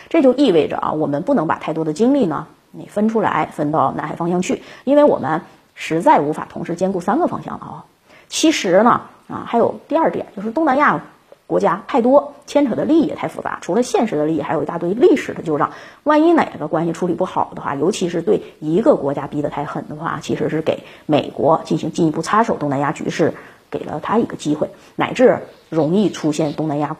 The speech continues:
各国集体跳反的情况，这对于我们来说也是不利的。至此呢，啊，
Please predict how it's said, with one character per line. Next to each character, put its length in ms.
各 220
国 220
集 300
体 140
跳 240
反 180
的 60
情 140
况， 160
这 160
对 100
于 40
我 140
们 80
来 120
说 160
也 240
是 280
不 140
利 160
的。 140
至 140
此 180
呢， 80
啊， 280